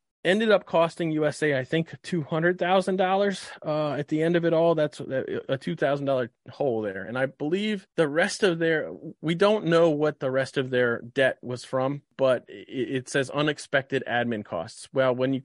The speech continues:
when you've got all these lawsuits flying around, you can kind of guess where, where the unexpected admin costs are coming in. So yes, so Atul Rai, he assumes the chairman of the U S A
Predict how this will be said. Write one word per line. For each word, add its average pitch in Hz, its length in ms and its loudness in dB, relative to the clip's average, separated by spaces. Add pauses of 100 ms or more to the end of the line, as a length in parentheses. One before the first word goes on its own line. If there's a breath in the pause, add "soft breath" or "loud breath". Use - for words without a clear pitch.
when 139 140 -2
you've 131 160 -4
got 165 200 2
all 156 60 4
these 131 180 0
lawsuits 131 440 0
flying 113 320 -4
around, 104 300 -4 (600 soft breath)
you 135 80 -4
can 127 140 -2
kind 156 240 2
of 135 80 0
guess 127 340 2 (400)
where, 123 160 2
where 123 220 2
the 113 120 -2
unexpected 113 680 -2
admin 120 320 2
costs 90 380 -6
are 95 40 -8
coming 90 300 -8
in. 117 180 -14 (220)
So 160 480 4 (420)
yes, 156 480 0
so 156 240 0
Atul 196 420 0
Rai, 185 360 2 (240)
he 170 480 0
assumes 180 580 2 (140)
the 151 260 4
chairman 170 460 4
of 156 100 4
the 143 60 2
U 151 160 2
S 143 180 -4
A 139 320 0